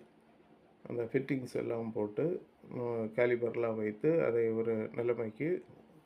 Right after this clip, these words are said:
கொஞ்ச நாள் ஒரு ஹை லெவல் ட்ரீட்மெண்ட் போகும். இவர்களுக்கு இது மாற்றங்கள் தெரியும். ஆனால், இதில் இன்னொரு சம்பவம், இது வந்து இப்படி கால் வளைந்து இருக்கிறது என்று பிறந்த பிறகுதான் தெரியுமா என்றால், இது பிறவி குறைபாடு.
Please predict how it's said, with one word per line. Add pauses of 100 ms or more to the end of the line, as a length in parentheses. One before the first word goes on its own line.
கொஞ்ச
நாள்
ஒரு
ஹை
லெவல்
ட்ரீட்மெண்ட்
போகும். (540)
இவர்களுக்கு
இது
மாற்றங்கள்
தெரியும்.
ஆனால், (540)
இதில்
இன்னொரு (320)
சம்பவம், (720)
இது
வந்து
இப்படி
கால்
வளைந்து
இருக்கிறது
என்று
பிறந்த
பிறகுதான்
தெரியுமா
என்றால், (480)
இது
பிறவி
குறைபாடு.